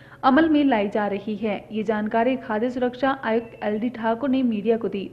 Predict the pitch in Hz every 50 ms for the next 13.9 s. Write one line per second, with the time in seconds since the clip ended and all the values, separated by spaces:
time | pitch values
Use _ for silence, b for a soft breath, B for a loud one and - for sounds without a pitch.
0 | - 214 220 208 208 214 202 196 - 214 214 220 233 240 240 - - 285 285 277
1 | B B B B B B B - - - - - 233 285 294 - - - - 262
2 | 277 269 269 - - 254 277 277 - - - - 214 208 208 - 214 226 240 254
3 | 254 285 269 208 226 220 - 247 233 226 208 190 220 226 226 269 269 254 285 277
4 | 247 247 269 262 269 277 277 - 226 208 185 226 233 226 226 214 196 196 208 196
5 | 220 269 262 - 208 180 - B B B B B B B - 226 247 262 285 285
6 | - 359 359 349 311 302 294 320 311 269 240 233 233 - 247 214 208 202 202 208
7 | 202 - - 208 196 226 208 190 - - 226 233 226 214 220 208 226 220 233 247
8 | 247 285 277 226 226 208 214 226 233 240 240 - 269 254 226 226 226 - 262 262
9 | - 220 190 220 233 226 - 285 277 254 285 302 - 311 294 214 - - - 220
10 | 226 226 269 277 220 262 277 269 - - - 214 - - B B B B B B
11 | B - 240 254 262 262 294 294 311 330 320 - 349 339 - - 262 254 226 294
12 | 285 294 277 247 233 254 240 262 277 269 - - 214 208 208 202 214 226 226 247
13 | 262 262 277 302 254 262 285 294 294 - 247 - - - 269 277 285